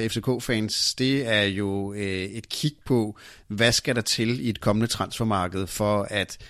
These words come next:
F C K kan komme til at komme helt op i toppen, ikke bare i Danmark, men, men også i Norden igen. Og der har vi jo, Kasper, en, en snak med, med en af de førende fodboldlegender i, i Danmark, og også en tidligere F C K-legende,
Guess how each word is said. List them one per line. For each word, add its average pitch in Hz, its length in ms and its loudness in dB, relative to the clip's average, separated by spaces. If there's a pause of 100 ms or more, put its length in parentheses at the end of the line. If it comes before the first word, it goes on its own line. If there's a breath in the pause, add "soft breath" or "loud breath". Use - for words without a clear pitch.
(180 loud breath)
F 107 100 -2
C - 160 -2
K - 340 -4
kan 92 300 -2
komme 92 220 -4
til - 280 -2
at 98 220 -4
komme 95 220 -8
helt 107 200 -4
op 98 160 -4
i 98 140 -2
toppen, 101 420 0 (360 loud breath)
ikke 110 160 -2
bare 92 140 4
i - 20 2
Danmark, 98 460 0
men, 90 280 -2
men 85 260 -6
også 98 320 -4
i 82 160 -4
Norden 95 400 -6
igen. 92 300 -4 (280 loud breath)
Og 104 100 -4
der 135 60 6
har 156 220 8
vi 151 100 6
jo, 143 100 8
Kasper, 110 440 4
en, 101 360 0
en 104 100 -6
snak 107 400 -2
med, 92 360 -2 (560 loud breath)
med 90 120 -8 (140)
en 117 160 0
af 123 60 2
de 107 120 -2
førende 127 400 4 (360)
fodboldlegender 135 640 2
i, 92 340 -4
i - 40 -6
Danmark, 107 360 -2
og 104 80 0
også 104 200 -2
en 113 40 -4
tidligere 127 320 4
F 104 40 -2
C 113 80 -2
K-legende, 120 580 0